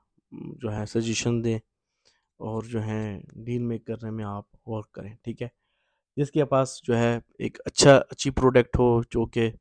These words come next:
उसको जो मिल रही हो supplier से, best supplier हो उसके पास, और जो है उसका जो है, आ, देखना और बार-बार जो है देखना कि भाई हाँ भाई आपकी क्या, आपने decision लिया,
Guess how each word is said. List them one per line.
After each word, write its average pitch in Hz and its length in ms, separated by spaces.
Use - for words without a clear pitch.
उसको 120 340
जो - 840
मिल 123 220
रही 120 180
हो 113 160
supplier 110 460
से, 110 240
best 123 220
supplier 120 340
हो 110 120
उसके 107 260
पास, 107 360
और 127 320
जो 131 120
है 135 280
उसका 131 340
जो 127 140
है, 117 280
आ, 110 400
देखना 127 500
और 127 100
बार-बार 123 420
जो 117 120
है 113 180
देखना 113 340
कि 117 160
भाई 117 140
हाँ 110 140
भाई 113 120
आपकी 117 360
क्या, 120 200
आपने 113 560
decision 110 580
लिया, 110 360